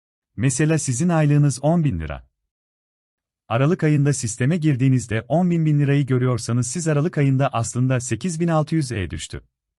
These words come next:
Siz o sekiz bin altı yüzü görmeden şu anda güncelleniyor. Güncellendiğinde on bin liranız on bir yüz seksen lira olacak,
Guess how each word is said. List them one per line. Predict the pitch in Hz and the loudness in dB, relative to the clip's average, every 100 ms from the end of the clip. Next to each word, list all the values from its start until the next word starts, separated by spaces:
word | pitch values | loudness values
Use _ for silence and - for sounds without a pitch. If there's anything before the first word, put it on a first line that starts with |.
| _ _ _ _ _ _ _ - | _ _ _ _ _ _ _ -8
Siz | - 160 135 | -2 0 0
o | |
sekiz | 135 127 147 175 | 0 -2 -2 -2
bin | 165 | 0
altı | 156 139 143 | 2 2 0
yüzü | 143 123 127 135 | -2 -2 -2 0
görmeden | 139 170 165 160 160 | 2 2 2 0 0
şu | 156 180 | -2 -2
anda | 165 156 | 0 0
güncelleniyor. | 120 85 85 80 80 80 71 - _ _ _ _ _ _ _ _ _ _ _ _ _ | -2 -4 -4 -4 -4 -6 -8 -12 _ _ _ _ _ _ _ _ _ _ _ _ _
Güncellendiğinde | 113 127 139 135 139 139 139 135 | 0 2 4 4 4 4 4 2
on | 127 151 185 | 2 0 2
bin | 170 160 | 2 2
liranız | 147 143 131 | 2 2 0
on | 143 170 175 | 0 2 2
bir | |
yüz | 160 156 | 2 0
seksen | - 123 - 127 | -2 -2 0 0
lira | 135 156 | 0 0
olacak, | 101 76 76 95 | -2 -4 -8 -10